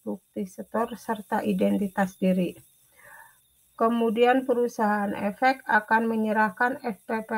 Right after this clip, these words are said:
S ke penjamin emisi untuk dilanjutkan ke Biro Administrasi Efek atau B A E guna mendapatkan penjatahan saham. Seterusnya, setelah mendapatkan konfirmasi dari B A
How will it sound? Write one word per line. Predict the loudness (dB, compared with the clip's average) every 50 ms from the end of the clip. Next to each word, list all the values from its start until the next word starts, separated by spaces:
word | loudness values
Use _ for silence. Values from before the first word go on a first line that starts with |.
| -6 -6
S | -4 -4 -4 -4 -6 -10 -12
ke | _ -6 -4 -4 -4 -4 -4
penjamin | -2 -2 -2 0 0 0 0 0 0 -2 -2 -2
emisi | -2 -2 0 0 0 0 -2 -4 -6 -10 -8 -4 -4 -4 -4 -4
untuk | -4 -4 -2 -2 -4 -6 -6 _
dilanjutkan | -4 -4 -2 0 0 0 -2 -2 -6 -8 -6 _ -2 -2 -2 -2
ke | -2 -2 -2 -2
Biro | 0 0 0 0 0 0
Administrasi | 0 -2 -2 -2 -2 -2 0 -2 -2 -4 -6 -6 -4 -2 -2 -2 -4 -10 -8
Efek | -6 -6 -6 -6 -6 -8 -10 -10 -8 _
atau | -4 -4 -4 -2 -2 -2 -2
B | 0 -2 -2 -2
A | -2 -2 -2 -2 -2 0
E | 0 0 0 -2 -6 -10 -16 -20 -20 -20 -20 -20 _ _
guna | _ -2 0 2 2 2 2
mendapatkan | 2 0 2 2 2 2 2 2 -2 -2 -2 -2 -2 -2 0 -2
penjatahan | -2 -2 -2 0 2 0 0 0 0 0 0 0 0 -2 -4
saham. | -4 -6 -4 -2 -2 -2 -2 -4 -6 -10 _ _ _ _ _ _ _ _ _ _ _ _ _ _ _ _ _ _ _ _ _ _ _ _ _ _
Seterusnya, | _ -12 -10 -2 -2 0 0 0 -2 -2 -2 -2 -2 0 2 2 0 0
setelah | -2 -6 -6 -2 2 4 4 4 4 2
mendapatkan | 2 0 0 2 0 0 0 0 -2 -2 -2 0 0 0 2 4
konfirmasi | 4 4 4 2 0 -4 -6 -2 0 0 0 0 -2 -2 -6 -8 -4
dari | -2 -2 -2 0 0 -2 -2
B | -2 -4 -4 -4
A | -6 -6 -6 -6